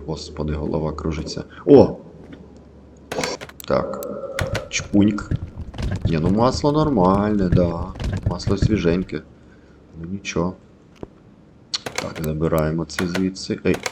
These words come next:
я сказав, забираємо. Ага, все. Тепер можна пробувати розбирати. Так, значить, що нам тут заважає, щоб розібрати?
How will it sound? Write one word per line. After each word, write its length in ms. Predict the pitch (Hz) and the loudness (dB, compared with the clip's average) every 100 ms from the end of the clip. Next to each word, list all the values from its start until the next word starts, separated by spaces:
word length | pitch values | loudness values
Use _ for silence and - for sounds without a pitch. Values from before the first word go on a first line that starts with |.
| - - - | -12 -16 -14
я 60 | - | -10
сказав, 360 | - 78 80 | -6 -4 -4
забираємо. 580 | 73 82 87 78 73 76 - - - - - - - - - | -4 -2 0 0 0 -8 -12 -20 -20 -20 -20 -20 -20 -20 -12
Ага, 460 | - - - 82 82 - | -4 -2 0 -2 -4 -12
все. 240 | - - 82 73 - - - - - | -14 -6 -4 -4 -10 -20 -20 -20 -4
Тепер 320 | 101 143 120 | -2 2 4
можна 460 | 110 107 113 127 - - - - - - - - - - - - | 4 0 -2 -4 -6 -10 -20 -20 -20 -20 -20 -18 -16 -16 -16 -6
пробувати 400 | 87 90 87 - | -2 2 0 0
розбирати. 520 | 87 85 82 71 - - | -2 0 2 0 -6 -6
Так, 220 | 73 71 | -6 -4
значить, 320 | 76 - - | -10 -10 -10
що 140 | - 98 | -8 -4
нам 180 | 104 98 92 | -2 -4 -8
тут 220 | - 101 | -6 -4
заважає, 920 | 87 95 95 87 92 82 85 80 78 80 | -2 -2 -2 0 -2 -2 -2 -2 -6 -10
щоб 320 | - 87 85 | -6 -4 -2
розібрати? 880 | 87 82 85 85 85 85 - 123 | -4 -4 -4 0 0 0 -4 -10